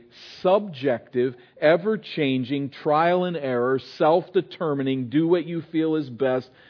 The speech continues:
pursue what is popular standard of morality. You're tagging into that if you are pursuing,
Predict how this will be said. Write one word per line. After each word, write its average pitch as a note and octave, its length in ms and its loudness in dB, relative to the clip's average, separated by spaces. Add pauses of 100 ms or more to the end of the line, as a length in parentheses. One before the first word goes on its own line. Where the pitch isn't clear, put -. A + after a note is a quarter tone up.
(160)
pursue E3+ 520 -2
what F3 220 2
is E3+ 140 0
popular C3+ 640 -2
standard B2+ 580 -4
of A#2+ 100 -6
morality. C3+ 640 -4 (1300)
You're C#3+ 200 2
tagging F#3+ 680 -2
into E3 480 -6
that G#2 400 -8
if C#3+ 220 -4
you C#3 160 -2
are C3 100 2
pursuing, B2 720 -4